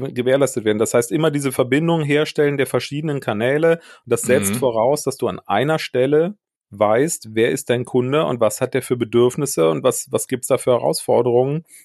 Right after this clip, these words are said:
Speaker 1: in seinem Kaufprozess, wo kann ich den abholen? Darum geht's am Ende. Und das ist natürlich in der, in der Pharma aus unterschiedlichsten Gründen heraus nochmal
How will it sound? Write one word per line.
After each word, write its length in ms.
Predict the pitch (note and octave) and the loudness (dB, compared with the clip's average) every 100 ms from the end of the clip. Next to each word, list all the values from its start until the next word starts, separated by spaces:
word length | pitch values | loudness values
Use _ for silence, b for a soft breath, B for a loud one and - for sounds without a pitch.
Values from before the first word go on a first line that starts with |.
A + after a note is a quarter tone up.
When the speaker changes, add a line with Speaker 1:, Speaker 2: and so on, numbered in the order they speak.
| B | B
Speaker 1:
in 160 | C3 C3 | -2 0
seinem 300 | A#2+ A#2 A#2 | 0 0 0
Kaufprozess, 840 | - G#2+ A2 - B2 C3 C#3 - | 2 2 0 -4 0 2 2 0
wo 100 | A#2+ | -4
kann 180 | A2+ C3 | -2 -4
ich 80 | B2 | -4
den 140 | D#3 | -6
abholen? 400 | F#3+ - F#2 G2+ - _ _ | -6 -2 -4 -4 -14 _ _
Darum 280 | A2 G#2+ C#3 | 2 2 0
geht's 220 | C#3+ - | -4 -4
am 120 | D#2 | -10
Ende. 240 | F2+ F#2+ F#2 _ - | -10 -12 -16 _ -12
Und 120 | B2+ | 0
das 140 | A2+ G#2+ | 0 0
ist 100 | C#3+ | 0
natürlich 420 | C3+ - D3+ D3 | 0 0 -2 -2
in 120 | C3+ | 0
der, 300 | A#2 G#2+ - _ _ _ _ | 2 0 -2 _ _ _ _
in 80 | A#2 | -2
der 120 | G2+ | -2
Pharma 600 | - A2+ B2 D3 D#3+ G3+ _ _ _ _ | 0 -2 0 0 -2 -4 _ _ _ _
aus 180 | A#2 - | -2 -2
unterschiedlichsten 840 | - F3+ F3+ D3 - C3 B2 C3 | -2 0 2 2 0 -4 -4 -4
Gründen 300 | A2+ A#2+ A#2+ | -2 -2 0
heraus 340 | B2 B2 B2+ - | -2 0 0 0
nochmal 720 | A#2+ - C3+ B2+ C#3 C#3 - | -2 0 0 2 0 -2 -10